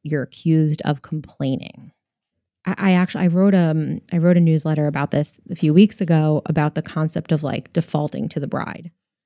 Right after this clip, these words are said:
of, you know, vendors or, or, you know, acquaintances or whoever it is, people that might not even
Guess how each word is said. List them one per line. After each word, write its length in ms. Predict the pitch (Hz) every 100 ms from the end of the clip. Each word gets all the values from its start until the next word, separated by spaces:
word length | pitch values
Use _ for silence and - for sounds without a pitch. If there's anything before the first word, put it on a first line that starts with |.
| _ _ _ _
of, 500 | 160 156 147 143 - _ _ _ _ _ _
you 120 | 175
know, 300 | 156 - 131 _ _ _ _ _ _ _ _ _ _ _ _ _
vendors 720 | 190 247 240 208 190 170 156
or, 360 | 156 147 143 139
or, 520 | - 147 139 135 131 _ _
you 120 | 180 165
know, 180 | 143
acquaintances 840 | 139 - 311 285 262 226 202 180 156
or 100 | 156
whoever 500 | 139 196 202 175 175
it 80 | 165
is, 400 | 165 156 143 -
people 280 | - 165 170
that 80 |
might 140 | 165 165
not 220 | 165 165
even 300 | - 170 165